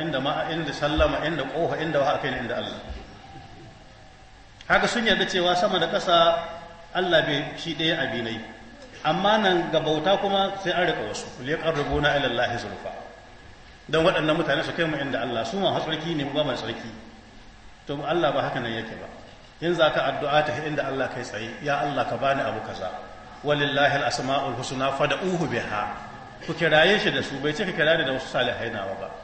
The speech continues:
Don haka ne in za ka roƙo Allah, ka, ka bin nan, ka yi yabo ga Allah, haka manzo Allah ce, "Mun sallallahu alaihi wasallama." Yabo da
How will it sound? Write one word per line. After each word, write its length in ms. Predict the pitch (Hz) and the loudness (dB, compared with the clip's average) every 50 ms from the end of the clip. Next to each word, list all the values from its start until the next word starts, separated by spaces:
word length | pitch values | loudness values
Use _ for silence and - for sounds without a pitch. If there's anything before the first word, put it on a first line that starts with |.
| - - - - - - - - - - - - | -16 -18 -20 -20 -20 -20 -20 -20 -20 -20 -14 0
Don 100 | - 147 165 | 4 4 6
haka 120 | 170 170 151 | 6 6 4
ne 80 | 151 165 | 4 2
in 60 | 180 | 4
za 120 | 180 175 - | 4 4 4
ka 80 | - | 4
roƙo 180 | 156 143 143 151 156 | 2 2 2 2 2
Allah, 420 | 160 175 175 160 143 143 139 143 - - - - - - - - - - - - - - - - - - - | 2 4 4 6 6 6 4 2 -2 -6 -10 -12 -14 -14 -16 -18 -18 -18 -20 -20 -18 -18 -16 -16 -14 -12 -6
ka, 80 | - 147 139 139 | -4 -4 -2 2
ka 140 | - 160 151 | 2 2 4
bin 180 | 180 175 160 | 4 4 4
nan, 140 | 151 151 143 | 4 2 2
ka 80 | - 143 | 2 2
yi 120 | 180 196 175 | 4 4 4
yabo 180 | 151 156 156 147 | 2 2 2 0
ga 100 | 143 135 | 2 0
Allah, 180 | 135 139 131 131 | 0 -2 -2 -4
haka 160 | 147 143 165 | -4 -4 -4
manzo 240 | 135 131 123 120 131 | -4 -4 -4 -4 -4
Allah 220 | 127 123 113 117 113 | -2 -2 -2 -4 -4
ce, 140 | - 123 | -6 -6
"Mun 140 | 107 113 117 110 | -6 -6 -6 -8
sallallahu 320 | - 135 120 113 113 107 | -8 -8 -6 -6 -6 -6
alaihi 80 | 107 104 | -6 -8
wasallama." 380 | - 107 101 101 98 - - - - - - 139 | -8 -10 -10 -10 -10 -12 -12 -14 -14 -14 -10 -6
Yabo 440 | 131 139 135 135 170 175 165 - - - - - - 131 117 110 | -4 -4 0 2 4 4 4 2 -2 -6 -10 -12 -10 -12 -10 -6
da 80 | 113 127 | -6 -4